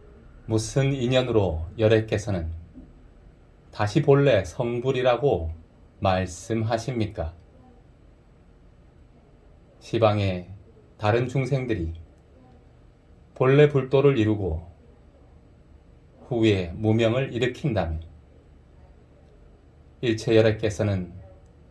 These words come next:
어느 때에 다시 일체 번뇌를 내시게 됩니까? 오직 원하오니 막힘이 없는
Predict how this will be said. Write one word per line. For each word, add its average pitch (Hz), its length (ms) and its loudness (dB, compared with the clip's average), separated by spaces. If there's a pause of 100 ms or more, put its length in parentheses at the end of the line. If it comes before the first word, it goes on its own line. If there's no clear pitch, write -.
(320)
어느 117 380 0
때에 101 500 0 (1300)
다시 110 300 -2
일체 151 460 0
번뇌를 110 680 0 (180)
내시게 104 560 0
됩니까? 107 540 -6 (2500)
오직 104 400 0
원하오니 95 600 0 (1600)
막힘이 117 420 4
없는 131 520 0